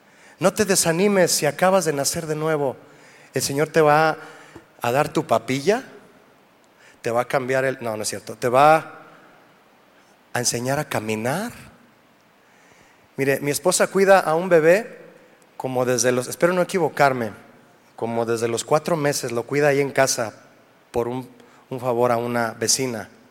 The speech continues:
Lo cuida un rato en la mañana. Pero ya tiene con nosotros más de un año.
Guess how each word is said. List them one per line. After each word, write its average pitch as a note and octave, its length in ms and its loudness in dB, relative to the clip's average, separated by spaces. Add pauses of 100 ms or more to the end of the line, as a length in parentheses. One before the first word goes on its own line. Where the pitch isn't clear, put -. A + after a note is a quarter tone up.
(880)
Lo A2 120 -8
cuida B2+ 200 0
un B2 100 -2
rato B2 220 2
en B2 80 0
la A#2 80 -2
mañana. A2+ 460 -6 (680)
Pero C#3 140 0
ya E3 160 4
tiene G#3+ 220 2
con F3 160 0
nosotros E3+ 340 -4
más E3+ 180 0
de E3+ 60 -4
un E3 100 -4
año. D3+ 320 0